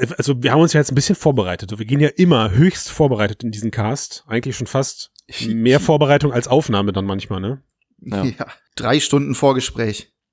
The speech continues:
Speaker 1: Und, äh, eine wichtigste Vorbereitung vorweg war, uns ist aufgefallen, Folge hundertachtundneunzig, wir steuern auf die zweihundert zu. Also wir haben das bei der Folge hundert damals auch so gemacht, bei der, unserem Podcast-Geburtstag, wenn man so will.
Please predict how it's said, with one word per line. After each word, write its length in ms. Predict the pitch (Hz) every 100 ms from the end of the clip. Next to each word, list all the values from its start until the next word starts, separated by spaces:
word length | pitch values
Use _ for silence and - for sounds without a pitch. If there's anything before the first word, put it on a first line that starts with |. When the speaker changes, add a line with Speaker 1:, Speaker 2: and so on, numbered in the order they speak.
| - - - - -
Speaker 1:
Und, 320 | 139 147 147
äh, 160 | 147 147
eine 200 | 147 185 175
wichtigste 380 | 208 208 -
Vorbereitung 800 | 170 170 160 139 139 147 139 131
vorweg 380 | - 131 170 -
war, 260 | 117 127 151
uns 140 | -
ist 100 | 127
aufgefallen, 720 | 110 107 147 - 160 175 185 - - -
Folge 420 | - 165 160 143 - -
hundertachtundneunzig, 1300 | 226 196 156 156 - 135 135 180 - 98 - - _
wir 160 | 117
steuern 540 | 123 - - 151 190 151
auf 160 | 135
die 100 | -
zweihundert 560 | - 131 117 170 202 95
zu. 380 | - 104 123 175
Also 320 | 131 139 127 -
wir 200 | 127 135
haben 120 | 190
das 100 | 175
bei 160 | - 139
der 360 | 135 135 - _
Folge 380 | - 160 143 113
hundert 400 | 190 233 135 120
damals 280 | 131 127 -
auch 160 | 170
so 120 | -
gemacht, 360 | 101 98 110 -
bei 100 | 117
der, 320 | 113 110 113
unserem 360 | 117 107 107 107
Podcast-Geburtstag, 1120 | - - - 98 - - 98 95 - - -
wenn 80 | 107
man 100 | 98
so 140 | 98
will. 240 | 95 107